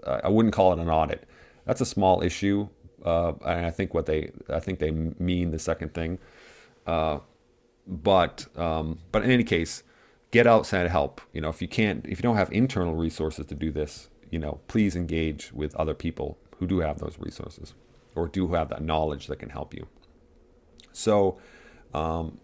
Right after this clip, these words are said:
let me escape from this. So, uh, so the Colorado law,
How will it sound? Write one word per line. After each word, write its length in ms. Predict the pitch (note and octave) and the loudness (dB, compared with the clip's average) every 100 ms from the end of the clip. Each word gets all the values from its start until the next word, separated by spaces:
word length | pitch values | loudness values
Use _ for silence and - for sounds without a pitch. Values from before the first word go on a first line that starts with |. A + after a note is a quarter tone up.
| _ _ _ _ | _ _ _ _
let 200 | D#2+ D#2 | -10 -10
me 360 | - - G1+ - - - - - - - - | -10 -12 -14 -18 -20 -20 -20 -20 -20 -20 -20
escape 380 | - - D#2+ - | -16 -10 -8 -8
from 160 | - D2+ | -10 -12
this. 160 | - | -8
So, 440 | - C3+ A#2+ A2+ - - - - - | 0 6 8 8 4 -10 -20 -20 -4
uh, 320 | G#2 G#2 G2 F2 - - - - - - - | 2 4 4 2 -6 -20 -20 -20 -20 -20 -20
so 160 | - - | -2 0
the 80 | - | 4
Colorado 520 | C3 C3+ C3+ D3 C3+ | 6 8 10 8 8
law, 440 | A2 A#2+ G#2 E2 | 8 6 6 4